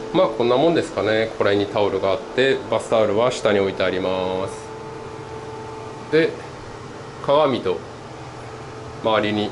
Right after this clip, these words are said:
照明がついてるこの鏡ですね。まあ、設備はこんなもんですかね。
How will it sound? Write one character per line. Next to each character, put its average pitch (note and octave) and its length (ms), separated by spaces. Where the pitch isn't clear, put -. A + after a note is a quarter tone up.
照 A2 220
明 G#2+ 120
が G2+ 100
つ G2+ 120
い G#2 60
て F2+ 120
る - 80
こ - 120
の F#2+ 80
鏡 G#2 320
で F2+ 60
す - 180
ね。 G2+ 260
ま C#3+ 60
あ、 - 20
設 G3+ 260
備 B2 120
は G2+ 80
こ - 140
ん C3 60
な C#3 80
も C#3+ 120
ん B2 60
で F#2 80
す - 80
か F#2 120
ね。 G#2+ 420